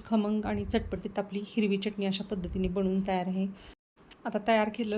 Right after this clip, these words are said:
तडका किंवा फोडणी आहे ना, बॅटरमध्ये चांगलं मिक्स करून घेऊयात. अगदी मस्त तयार झाली बघा चटणी आपली. तर आपली हिरवी चटणी तयार आहे. इथं करूयात आपण आता इडलीच्या तडक्याची तयारी. तर तडक्यासाठी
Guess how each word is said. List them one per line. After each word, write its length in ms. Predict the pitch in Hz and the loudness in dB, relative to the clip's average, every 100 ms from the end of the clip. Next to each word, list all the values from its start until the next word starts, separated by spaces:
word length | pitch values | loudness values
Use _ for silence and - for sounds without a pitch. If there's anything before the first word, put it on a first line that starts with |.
| 214 | 2
तडका 340 | 226 196 196 190 | 2 2 0 0
किंवा 200 | 190 202 208 | -2 -4 -2
फोडणी 280 | 226 202 208 | 0 0 2
आहे 100 | 196 | 0
ना, 60 | 190 | 2
बॅटरमध्ये 520 | 208 208 185 190 196 | 2 2 0 0 0
चांगलं 260 | 208 196 196 | 0 0 0
मिक्स 280 | 202 - | -2 -4
करून 280 | 214 202 190 | -2 2 2
घेऊयात. 300 | 185 196 190 196 - - - - - - - | 2 0 -2 -6 -16 -20 -20 -20 -20 -12 -4
अगदी 220 | 196 202 | 0 2
मस्त 260 | 214 208 214 | 2 2 0
तयार 180 | 214 196 | 2 2
झाली 260 | 190 185 185 | 2 2 0
बघा 180 | 190 180 | 0 -2
चटणी 280 | 196 196 190 | -2 -2 -2
आपली. 300 | 185 185 208 - - - - - - _ - - - - - - | -2 -4 -4 -8 -18 -20 -16 -14 -14 _ -20 -20 -20 -20 -12 2
तर 60 | 240 | 2
आपली 300 | 233 233 262 254 | 4 2 2 0
हिरवी 340 | 220 240 226 | 0 0 2
चटणी 360 | 226 247 240 220 220 | 4 4 6 2 4
तयार 200 | 202 196 | 2 2
आहे. 120 | 202 | 0
इथं 220 | 220 220 226 | 0 0 4
करूयात 360 | 247 220 202 202 | 6 6 4 0
आपण 260 | 202 208 | -4 -4
आता 260 | 202 202 226 - - 226 | -2 0 -2 -4 -8 0
इडलीच्या 460 | 214 202 214 226 226 | 0 2 2 2 4
तडक्याची 400 | 233 190 196 214 214 | 4 4 0 0 2
तयारी. 220 | 185 196 196 | 2 2 -2
तर 80 | 202 | 0
तडक्यासाठी 580 | 233 220 220 220 233 240 | 2 2 0 0 -2 -4